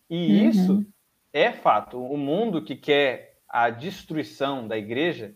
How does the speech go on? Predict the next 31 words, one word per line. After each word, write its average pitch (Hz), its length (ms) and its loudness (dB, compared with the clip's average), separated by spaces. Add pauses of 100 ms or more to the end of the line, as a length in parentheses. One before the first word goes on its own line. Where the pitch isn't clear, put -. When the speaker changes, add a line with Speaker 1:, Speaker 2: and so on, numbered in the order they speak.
(120)
Speaker 1:
sempre 196 580 -6
tenta 139 360 -4
fazer 131 320 -2
isso. 104 340 -10 (580)
Um 262 120 2
caso 196 360 10
Speaker 2:
É. 180 80 2
Speaker 1:
claro 185 360 8
é 170 80 4
quando 196 360 -2
eles 196 220 2
começam 180 460 0
a 180 220 0 (160)
acusar 165 840 2 (480)
cristãos 196 840 0 (160)
firmes, 208 480 0
piedosos, 190 1040 0 (460)
de 151 140 -6
um 269 140 0
milhão 247 300 0
de 220 100 -6
coisas 202 440 -2 (320)
nos, 175 360 -4
nos 180 240 -4
seus 190 340 -2
artigos. 202 480 -2
Por 185 180 -4
exemplo, 139 520 -2
você 175 420 0
já 220 140 0
teve 214 560 2